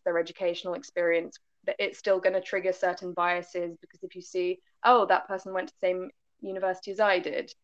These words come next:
there's a bias right there, or certain language that they use might be kind of relatable to you. So there's a lot of potential biases there. So one thing that we were looking at, there's this,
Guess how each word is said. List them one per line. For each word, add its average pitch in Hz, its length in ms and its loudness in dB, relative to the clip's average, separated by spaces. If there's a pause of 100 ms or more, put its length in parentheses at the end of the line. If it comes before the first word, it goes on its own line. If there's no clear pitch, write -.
(240)
there's 175 180 2
a 175 40 -12
bias 165 360 2
right 165 240 2
there, - 400 0
or 185 160 -2
certain 185 320 0
language 185 460 0
that - 120 -4
they 175 100 0
use 175 500 -8 (320)
might 175 200 0
be 143 60 -8
kind 180 220 -6
of 175 60 -14
relatable 196 600 2
to 185 120 -16
you. 175 300 -4
So 175 420 -2 (360)
there's 190 140 -4
a 196 40 2
lot 185 120 8
of - 120 -4
potential 185 400 -4
biases 175 580 -2
there. 175 340 2 (120)
So 180 380 0 (760)
one 208 380 4
thing 196 240 -2
that 190 100 0
we 190 140 -2
were 190 80 0
looking 185 320 -2
at, 175 340 -2
there's 185 300 2
this, 185 440 2